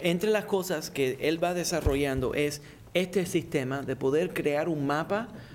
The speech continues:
para poder navegar usando las estrellas y los planetas, navegar el, el mundo entero. Entonces, nadie podía salir u-,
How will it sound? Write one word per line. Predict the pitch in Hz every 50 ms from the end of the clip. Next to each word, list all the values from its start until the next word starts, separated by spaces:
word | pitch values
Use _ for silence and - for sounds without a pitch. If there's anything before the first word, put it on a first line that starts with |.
| - -
para | 156 139 135 123
poder | 117 139 139 151 165 180 160
navegar | 143 147 147 143 139 139 143 143 143 156 147 139 135 131 -
usando | - 139 127 - - 160 160 175 170 156 151 143 131 135 - - - - -
las | - 135 135 131 -
estrellas | 135 123 - - 151 156 160 175 185 196 208 214 175 160
y | 147
los | 139 131 135
planetas, | 139 139 131 139 160 180 185 185 233 247 262 - - - - - - - - - - -
navegar | - 156 147 151 143 139 143 143 143 165 170 180 170 175 -
el, | 160 147 143 123 139 -
el | - 151 147
mundo | 151 165 170 156 160
entero. | 151 131 139 123 92 - 71 - - - - - - - - - - -
Entonces, | 139 135 147 165 156 175 147
nadie | 139 147 160 160 180 202 208 190 196 180
podía | - 160 151 156 175 185 165
salir | - 156 131 135 170 180 175 165
u-, | 156 127